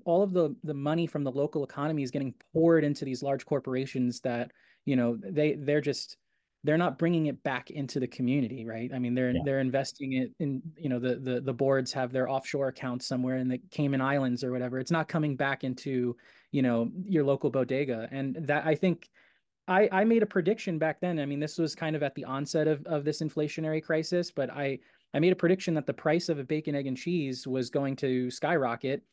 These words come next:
Speaker 1: And w-, my s-, campaign slogan literally was, "Keep bacon, bacon, egg, and cheese at three dollars and fifty cents a roll,"
Speaker 2: Mm.
Speaker 1: because,
Speaker 2: Yeah.
Speaker 1: you know, as a basket item, I mean, that's kind of what you'd expect for a cheap breakfast. Now it's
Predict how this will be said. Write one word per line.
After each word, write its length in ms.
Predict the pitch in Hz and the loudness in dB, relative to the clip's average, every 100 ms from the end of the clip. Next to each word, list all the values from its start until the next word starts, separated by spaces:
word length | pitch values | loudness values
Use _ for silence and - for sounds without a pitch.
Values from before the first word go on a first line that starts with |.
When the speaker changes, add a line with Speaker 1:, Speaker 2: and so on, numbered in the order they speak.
| _ _ | _ _
Speaker 1:
And 280 | 143 139 131 | -4 -2 0
w-, 160 | 135 147 _ | 0 -2 _
my 240 | 165 147 143 | -2 0 0
s-, 160 | 131 | -2
campaign 440 | - 196 202 190 170 | 0 2 4 2 0
slogan 400 | - 180 175 143 | 2 2 2 0
literally 320 | 151 160 147 | 2 2 0
was, 320 | 160 147 139 | 0 0 -4
"Keep 300 | - 165 165 | -8 -8 -2
bacon, 280 | 165 156 170 | -2 -2 -4
bacon, 300 | 170 156 156 | 0 0 2
egg, 120 | 151 143 | 0 -2
and 100 | 131 | -4
cheese 460 | 160 139 127 - _ _ _ | -6 -4 -4 -6 _ _ _
at 160 | 165 156 | -2 2
three 160 | 160 165 | 4 6
dollars 340 | 151 151 143 | 6 6 2
and 100 | 139 | -2
fifty 240 | 151 - | -4 -6
cents 300 | 135 139 135 | -4 -2 0
a 60 | 151 | 2
roll," 440 | 143 165 131 131 _ _ - | 4 6 6 4 _ _ 0
Speaker 2:
Mm. 220 | 87 82 | 2 4
Speaker 1:
because, 460 | 151 160 147 - - _ _ | 2 4 2 0 -20 _ _
Speaker 2:
Yeah. 140 | 160 208 | -4 0
Speaker 1:
you 60 | |
know, 180 | 156 147 - | 0 0 -2
as 120 | 170 165 | -2 0
a 100 | 151 _ | 0 _
basket 400 | 156 165 - 170 143 | 0 0 0 -2 0
item, 340 | 175 160 143 | 0 0 -2
I 60 | 139 | -4
mean, 180 | 143 | -4
that's 260 | 139 147 - | -2 -2 -4
kind 220 | - 156 | -6 -4
of 60 | 139 | -4
what 100 | 143 | -4
you'd 160 | 139 | -2
expect 400 | 131 - 170 156 | -4 -2 0 0
for 100 | - | 0
a 60 | 135 | -2
cheap 220 | - 135 | -2 -4
breakfast. 500 | 147 156 - 135 - _ - - | 0 0 0 -2 -4 _ -18 -2
Now 260 | 147 160 160 | 0 4 4
it's 200 | 156 | 2